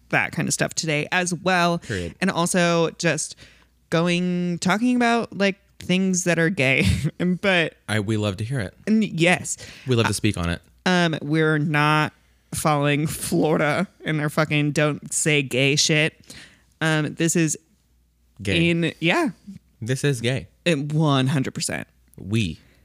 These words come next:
Speaker 1: <laughs>
Speaker 2: are gay.
Speaker 1: One hundred percent.
Speaker 2: <laughs>
Speaker 1: Anyways,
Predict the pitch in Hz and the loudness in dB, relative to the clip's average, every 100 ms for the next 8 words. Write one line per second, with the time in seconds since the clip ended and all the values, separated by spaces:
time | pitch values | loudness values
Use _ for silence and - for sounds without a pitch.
0 | _ _ - - 143 - 92 95 80 69 | _ _ -6 -4 -2 0 0 0 -2 -10
1 | - 151 147 151 143 165 139 330 135 247 | -2 4 4 4 2 0 0 0 2 2
2 | - 180 202 - - - - - 240 214 | 2 0 -2 -14 -20 -20 -10 -2 0 2
3 | 180 180 170 | 2 0 -4